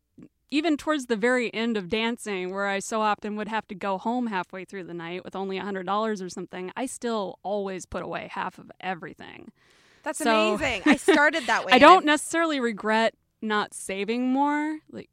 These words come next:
Speaker 1: e-, pretty much everything that I spent significantly on was either a necessity or something that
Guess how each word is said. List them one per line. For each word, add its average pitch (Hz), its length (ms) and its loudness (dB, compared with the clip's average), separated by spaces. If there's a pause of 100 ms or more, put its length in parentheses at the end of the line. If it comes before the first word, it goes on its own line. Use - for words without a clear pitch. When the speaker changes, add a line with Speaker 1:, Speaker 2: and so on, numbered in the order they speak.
(140)
Speaker 1:
e-, 226 60 -4
pretty 302 180 -4
much 320 160 -2
everything 240 680 -2
that 208 120 -4
I 202 120 -2
spent 208 400 -6
significantly 202 760 -10
on 233 340 -4
was 208 240 -6
either 202 280 -4
a 190 100 -6
necessity 214 680 -6
or 208 160 -4
something 196 480 -10
that 190 300 -6